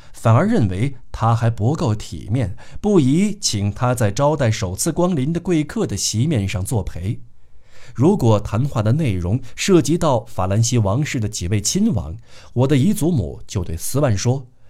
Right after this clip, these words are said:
：“这几位大贵人，您跟我一样，咱们都永远高攀不上，还是不谈算了吧，您说是不是？”他哪里知道，也许当时斯万的口袋里偏巧儿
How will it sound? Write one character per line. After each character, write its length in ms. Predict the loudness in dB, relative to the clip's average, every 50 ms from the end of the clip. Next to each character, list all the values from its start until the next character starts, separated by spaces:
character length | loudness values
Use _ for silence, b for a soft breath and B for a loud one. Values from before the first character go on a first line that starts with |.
| b b b b b -10 -4
：“这 260 | -2 0 0 0 -2
几 140 | -2 -4 -2
位 120 | -2 -2
大 220 | -2 0 0 0 0
贵 240 | 0 0 -2 -2 -2
人， 320 | -2 0 0 0 0 0 B B B B B
您 240 | 0 2 2 2 2
跟 160 | 0 0 0 0
我 100 | 0 -2
一 260 | -4 -2 -4 -4 -2 -2
样， 220 | -2 -2 -4 -4 B B B
咱 220 | B -2 0 0 2
们 180 | 2 0 0 0
都 160 | 0 0 0
永 260 | 2 2 2 2 2
远 260 | 4 2 2 0 0 -2
高 220 | 0 0 0 0
攀 220 | 0 -2 -2 -2
不 160 | -2 -2 -4 -4
上， 300 | -4 -4 -2 -4 -4 -4 b b b b b
还 160 | -4 -2 -2
是 400 | -2 0 -2 -2 0 -2 -2 -4 -8 -12 -8 -4
不 140 | -4 -2
谈 260 | -2 -2 -2 -2 -2 -2
算 260 | -2 -2 0 0 0
了 140 | 0 -2 -4
吧， 200 | -8 -12 -14 B B B B -8 -2
您 220 | 0 0 0 0 0
说 320 | -2 -2 0 0 0 -2
是 320 | -2 -4 -2 2 2 2 4
不 140 | 4 2 0
是？” 300 | 0 0 -4 -6 -6 -8 -14 -14 -14 -16 -18 -18 -20 -20 -20 -20 -18 -16 -16 -14 -14 -16 -14 -10
他 320 | -8 -6 -2 0 2 2 2
哪 220 | 2 0 0 0
里 140 | -4 -4 -6
知 280 | -6 -4 -2 -2 -2 -2
道， 200 | -4 -6 -8 B B B B B B B
也 180 | 2 2 4
许 420 | 2 2 2 4 4 2 2 -2 -2 0
当 180 | 2 2 2
时 100 | 2 -2
斯 260 | -2 -4 -4 -4 -2 -2
万 140 | 0 0
的 80 | -2 -2
口 280 | -4 -4 -6 -6 -4 -2
袋 140 | 0 0
里 200 | 0 -2 -4 -8 -14 _ -18 -12
偏 280 | -6 0 2 2 2 2
巧 280 | 2 0 -2 -2 -2 -2
儿 160 | -4 -4